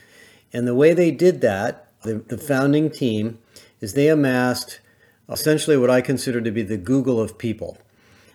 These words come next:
They amassed m-, almost two billion employee records, uh, profiles. They're all, um, anonymized,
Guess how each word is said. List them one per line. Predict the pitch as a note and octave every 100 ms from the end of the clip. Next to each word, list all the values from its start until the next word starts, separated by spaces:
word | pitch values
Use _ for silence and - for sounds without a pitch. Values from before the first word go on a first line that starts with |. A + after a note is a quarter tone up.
| _
They | A#2+ A#2+ A#2 A#2
amassed | A#2+ B2 B2 A#2+ - - - B2
m-, | A#2 B2+
almost | C3+ C#3+ D#3 D#3+ -
two | - F#3 E3
billion | A#2 C#3 D3 D3+
employee | D3 B2 C3+ C3+ C#3+
records, | A#2+ A2 A#2+ B2 B2 - - - - - _
uh, | A#2
profiles. | C3+ C3 B2 A#2 D3+ - -
They're | B2+
all, | B2 C#3 - - -
um, | A#2+ A#2
anonymized, | A#2+ B2+ B2 A#2 G#2 A2+ C3+